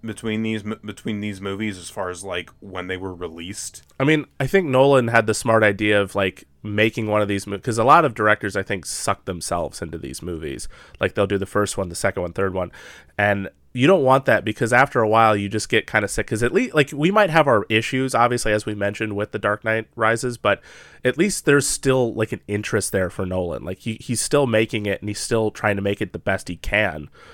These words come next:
Speaker 2: And whereas, like, all these other directors, like, like the Russo brothers,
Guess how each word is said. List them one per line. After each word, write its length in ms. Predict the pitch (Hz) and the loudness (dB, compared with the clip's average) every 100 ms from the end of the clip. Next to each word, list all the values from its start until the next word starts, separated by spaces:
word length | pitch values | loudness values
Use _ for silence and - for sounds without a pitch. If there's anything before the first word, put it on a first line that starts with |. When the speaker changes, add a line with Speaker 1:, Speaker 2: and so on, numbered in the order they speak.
| - - - _ _ - | -20 -20 -20 _ _ 2
Speaker 2:
And 400 | 101 95 92 92 | 4 4 2 -2
whereas, 480 | 104 104 98 92 | 4 4 4 2
like, 300 | 101 98 - - _ _ - | 0 0 -4 -20 _ _ 4
all 140 | 123 | 6
these 140 | 123 | 6
other 140 | 117 123 | 4 4
directors, 480 | 107 104 - 101 107 | 4 2 2 0 0
like, 220 | 101 - 110 | -2 -2 -2
like 160 | 104 | -2
the 80 | 104 | 2
Russo 360 | 127 208 165 123 | 2 4 4 6
brothers, 600 | 117 113 107 104 - | 4 6 4 0 -6